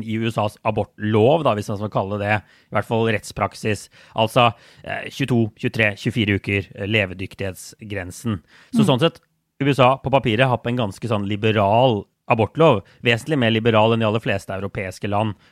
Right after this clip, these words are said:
Speaker 1: hvor jo selvbestemthetsgrensen gjerne har gått på tolv eller tretten eller fjorten uker, og så har man hatt, sånn som i Norge da, ulike systemer med nemnder og sånn etter det. Så, så U S A har jo hatt den br-, grunnplanken en ganske sånn,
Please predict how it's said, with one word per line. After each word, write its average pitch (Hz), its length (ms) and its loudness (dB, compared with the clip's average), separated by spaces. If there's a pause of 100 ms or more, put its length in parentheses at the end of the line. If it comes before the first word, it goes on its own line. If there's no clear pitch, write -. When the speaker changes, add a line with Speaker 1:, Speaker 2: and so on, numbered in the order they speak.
Speaker 1:
hvor 113 120 -2
jo 113 100 2
selvbestemthetsgrensen 107 2000 -4
gjerne 117 200 2
har 107 100 -2
gått 104 160 -4
på 123 100 -6
tolv 104 320 -4
eller 107 140 -2
tretten - 340 -8
eller 104 120 -8
fjorten 117 440 -6
uker, 98 340 -2 (200)
og 104 80 -4
så 117 80 2
har 107 60 2
man 107 120 -2
hatt, - 400 -6
sånn 110 100 -10
som 110 80 -8
i 110 40 -4
Norge 98 180 -2
da, 101 140 -2
ulike 101 280 -6
systemer 98 380 -10
med 104 100 -6
nemnder 98 380 -4
og 95 60 -12
sånn 104 180 -6 (100)
etter - 380 -10
det. 98 220 -6 (420)
Så, 143 220 2 (260)
så 156 160 -2
U 143 80 2
S 143 80 0
A 143 80 4
har 139 160 4
jo 135 80 4
hatt - 200 -8
den 113 480 -6
br-, 135 180 -2
grunnplanken 120 580 -2
en 123 80 -4
ganske 117 260 -4
sånn, 98 220 -4